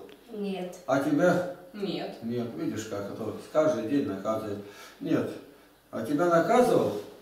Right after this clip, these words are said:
Speaker 1: Да. Да.
Speaker 2: Да, его наказывал. Почему? Потому что нехорошие были дела.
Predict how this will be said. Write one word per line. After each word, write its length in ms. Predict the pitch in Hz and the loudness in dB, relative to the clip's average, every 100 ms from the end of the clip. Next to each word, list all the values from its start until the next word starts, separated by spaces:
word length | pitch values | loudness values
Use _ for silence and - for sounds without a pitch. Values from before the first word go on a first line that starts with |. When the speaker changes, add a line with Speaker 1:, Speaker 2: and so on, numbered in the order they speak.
| - - _ _ _ _ | -20 -20 _ _ _ _
Speaker 1:
Да. 140 | 208 196 196 - _ _ - | -18 -16 -18 -20 _ _ -18
Да. 140 | 233 233 - _ 104 | -16 -16 -18 _ -10
Speaker 2:
Да, 260 | 107 110 107 | -4 -2 -2
его 180 | 147 | -2
наказывал. 540 | 165 123 104 107 101 95 | -2 -2 -2 -2 -2 -6
Почему? 540 | 101 - 120 98 98 - - - _ - | -8 -8 -6 -6 -8 -12 -20 -20 _ -16
Потому 280 | - 113 110 | -8 -6 -6
что 340 | 104 95 95 - - - - - - | -6 -6 -8 -10 -20 -20 -20 -18 -8
нехорошие 680 | 143 139 135 123 - 98 98 | -4 0 2 2 0 -4 -6
были 340 | 95 92 90 | -4 -6 -6
дела. 320 | 101 101 95 | -4 -4 -4